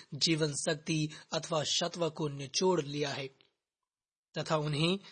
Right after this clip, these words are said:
शारीरिक, नैतिक तथा आध्यात्मिक दिवालिया बना दिया है।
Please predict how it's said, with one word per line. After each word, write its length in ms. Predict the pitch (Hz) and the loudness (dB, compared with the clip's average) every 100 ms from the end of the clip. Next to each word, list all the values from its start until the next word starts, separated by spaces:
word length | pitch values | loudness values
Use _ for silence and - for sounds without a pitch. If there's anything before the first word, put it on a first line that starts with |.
| - - | -20 -12
शारीरिक, 680 | - - 151 156 160 170 160 - - 143 | -2 -2 0 2 6 6 4 -16 -16 -2
नैतिक 500 | 156 165 170 160 - - - | 2 4 4 2 -2 -12 -6
तथा 240 | 156 165 156 - - | 2 4 4 2 -4
आध्यात्मिक 680 | 147 131 143 185 202 175 147 | -4 0 2 2 2 -4 -2
दिवालिया 520 | 151 147 170 180 151 | -4 0 2 2 0
बना 240 | 143 143 | -2 -8
दिया 240 | 139 143 139 | -6 -6 -4
है। 180 | 135 | -8